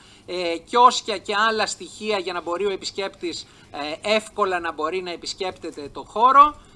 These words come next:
Ε, δεν θέλω να σας κουράσω πολύ, θέλω να σας πω ότι υπάρχει ειδικό σκάφος με γυάλινο πυθμένα,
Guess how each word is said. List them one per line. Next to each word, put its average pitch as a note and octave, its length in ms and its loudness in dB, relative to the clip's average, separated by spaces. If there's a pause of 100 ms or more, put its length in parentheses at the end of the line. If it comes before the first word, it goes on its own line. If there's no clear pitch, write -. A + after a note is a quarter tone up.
(200)
Ε, F3 220 -6
δεν G#3 160 -6
θέλω B3 140 -4
να A3+ 60 -6
σας - 180 -10
κουράσω F#3 400 0
πολύ, E3+ 360 -8
θέλω A#3+ 160 -4
να A3 60 -2
σας G#3+ 200 -6
πω A3+ 80 0
ότι G#3+ 140 0
υπάρχει A3 320 0
ειδικό G#3 400 0
σκάφος A#3 560 2
με F#3+ 100 -10
γυάλινο A3+ 420 -2
πυθμένα, G#3 560 -6